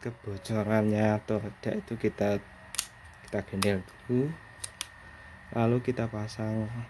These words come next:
kertas di sini. Nah, kalau ini nanti terbang, berarti ini ngabar. Berarti aman. Mantap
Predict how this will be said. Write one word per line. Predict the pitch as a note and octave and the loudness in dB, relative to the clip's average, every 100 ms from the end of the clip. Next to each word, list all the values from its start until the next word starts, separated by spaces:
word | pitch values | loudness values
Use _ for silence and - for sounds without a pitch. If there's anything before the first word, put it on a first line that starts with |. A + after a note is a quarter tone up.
| - | -10
kertas | - - - G#2+ - - - - - - | -12 -6 2 2 2 -4 -6 -8 -10 -6
di | G2+ | -6
sini. | - F#2+ F#2+ F2+ A#2+ - - - - - - - - - - - - - | -2 0 0 -2 -6 -12 -20 -20 -20 -20 -20 -20 -20 -20 -20 -16 -10 -4
Nah, | G#2 - | -4 -2
kalau | G#2 G2+ | 0 4
ini | G#2 A2+ | 6 8
nanti | A#2 A2 A#2 | 8 6 2
terbang, | A2 - - G#2+ A2+ A#2+ - | 0 -2 2 2 2 -2 -8
berarti | G#2 - A2+ | -10 -4 -2
ini | G#2+ A2 | 0 0
ngabar. | G2+ F#2+ - G2 F2 - - - - - - - - - - - _ _ _ _ _ | -2 -4 -4 -2 -2 -6 -16 -18 -20 -20 -20 -20 0 0 0 -4 _ _ _ _ _
Berarti | E3 A#2+ D#2+ | -14 -10 -8
aman. | G#2 G2 F#2 A#2+ - - - - - - - - - - - - - - | -10 -12 -14 -16 -20 -20 -20 -20 -20 -20 -20 -18 -14 -12 -12 -12 0 2
Mantap | - G#2 G2+ | 4 6 4